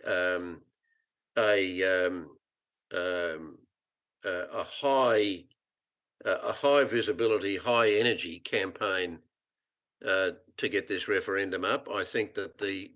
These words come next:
that they're probably conscious that the running needs to be made by Indigenous people themselves, and the Yes campaign, uh, is, um, pretty much run by Indigenous people. And, uh, and so, so for the,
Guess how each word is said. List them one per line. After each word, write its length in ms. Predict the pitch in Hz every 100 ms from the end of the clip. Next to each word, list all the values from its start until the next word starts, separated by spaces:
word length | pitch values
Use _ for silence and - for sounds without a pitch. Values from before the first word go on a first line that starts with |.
| -
that 220 | 98 -
they're 180 | 98 90
probably 460 | - 120 98 95
conscious 460 | 90 120 107 101 -
that 120 | 107
the 80 | 104
running 380 | 101 107 98 104
needs 280 | 131 147 -
to 80 | -
be 100 | 87
made 380 | 82 78 104 - _ _ _ _ _ _ _ -
by 200 | 113 107
Indigenous 540 | 101 107 104 101 87
people 360 | - 101 95 90
themselves, 640 | 85 82 101 104 156 -
and 200 | 98 90
the 120 | 87
Yes 340 | 90 87 123 -
campaign, 720 | - 95 87 101 95 90 87 - _ _ _ _ _ -
uh, 220 | 95 92 95 -
is, 400 | 95 92 87 -
um, 340 | 90 87 80 85 _ _ -
pretty 240 | 175 131
much 300 | 98 87 -
run 260 | 101 107 90
by 200 | 87 85
Indigenous 440 | 85 95 85 82
people. 400 | - 90 87 101 _ _ _ _ _ _ _ _ _ _ _ _ _ _
And, 340 | - 110 110 104
uh, 360 | 107 107 107 104
and 160 | 120 104
so, 480 | - 120 113 110 107 - _ -
so 280 | - - 107
for 140 | -
the, 160 | 95 87